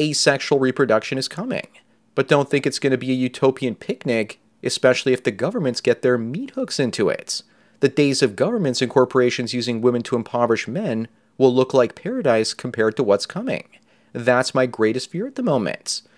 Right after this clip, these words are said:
Melvin, I think talking about how women take advantage of men through marriage today is already obsolete. We've really gotta focus on reaching the young guys out there, and they're increasingly not reproducing,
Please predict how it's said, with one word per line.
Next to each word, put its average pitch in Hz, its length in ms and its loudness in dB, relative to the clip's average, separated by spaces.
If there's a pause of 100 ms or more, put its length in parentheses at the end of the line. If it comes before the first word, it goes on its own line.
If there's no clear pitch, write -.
(220)
Melvin, 135 340 6
I 131 120 4
think 131 240 -4
talking 127 400 0
about 123 260 4
how 117 180 -2
women 143 320 -4
take 131 240 2
advantage 123 400 2
of 110 140 0
men 156 260 -6
through 123 200 -4
marriage 170 420 -6
today 113 440 4 (280)
is 123 160 0
already 113 340 2
obsolete. 131 680 -2 (400)
We've 135 180 0
really 135 200 4
gotta 123 240 4
focus 127 380 2
on 120 140 0
reaching 123 340 -2
the 117 80 -2
young 135 220 -2
guys 120 300 2
out 110 200 4
there, 107 360 6 (280)
and 127 140 0
they're 127 100 4
increasingly 123 540 -2
not 113 280 0
reproducing, 127 640 -4